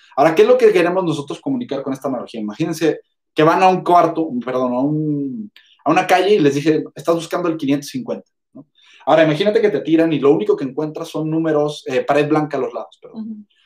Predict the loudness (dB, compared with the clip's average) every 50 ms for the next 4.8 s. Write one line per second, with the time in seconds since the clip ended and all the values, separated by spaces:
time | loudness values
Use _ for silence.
0 | _ _ -4 -2 0 2 2 2 4 4 4 4 4 4 4 4 4 0 -2 -4
1 | -6 -4 -4 -2 -2 -2 -2 -2 -4 -6 -6 -8 -8 -8 -10 _ -10 -6 -4 -2
2 | -2 0 -2 -2 -2 -4 -4 -6 -8 -10 -12 -12 -16 -20 -20 -20 _ _ _ -4
3 | -2 0 0 0 0 -2 -6 -8 -6 -4 -4 -4 -4 -2 -2 -2 -2 -2 -6 -8
4 | -8 -6 -6 -8 -8 -8 -10 -10 -10 -8 -6 -6 -6 -8 -10